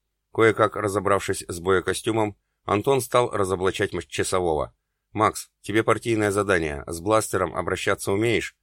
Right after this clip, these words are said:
Вот регулятор мощности, вот предохранитель». «А это чего?» «Индикатор заряда.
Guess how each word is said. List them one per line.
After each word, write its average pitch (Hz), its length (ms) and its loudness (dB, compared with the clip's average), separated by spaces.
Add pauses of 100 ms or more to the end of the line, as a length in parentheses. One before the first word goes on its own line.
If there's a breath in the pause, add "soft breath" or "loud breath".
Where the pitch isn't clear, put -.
(300)
Вот 107 220 2
регулятор 110 440 2
мощности, 113 460 -2
вот 95 200 0
предохранитель». 87 760 -2 (420)
«А 82 100 -2
это 87 200 0
чего?» 87 380 -2 (320)
«Индикатор 98 480 0
заряда. 90 460 0